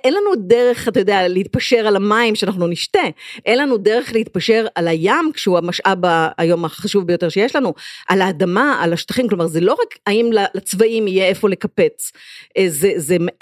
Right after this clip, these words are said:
זה הרבה מעבר לזה. עכשיו, בכלל, יש גם, אה, היום מבינים, אנחנו, אנחנו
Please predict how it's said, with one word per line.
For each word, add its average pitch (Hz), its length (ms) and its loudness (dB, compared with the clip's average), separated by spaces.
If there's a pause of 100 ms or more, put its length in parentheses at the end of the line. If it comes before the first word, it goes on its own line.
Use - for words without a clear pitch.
(120)
זה 190 160 0
הרבה 165 280 2
מעבר 302 380 0
לזה. 175 280 2 (340)
עכשיו, 170 200 -4
בכלל, 370 280 0 (100)
יש 262 220 0
גם, 285 200 0 (420)
אה, 175 260 2
היום 262 240 2
מבינים, 262 360 0
אנחנו, 190 280 -2
אנחנו 262 260 0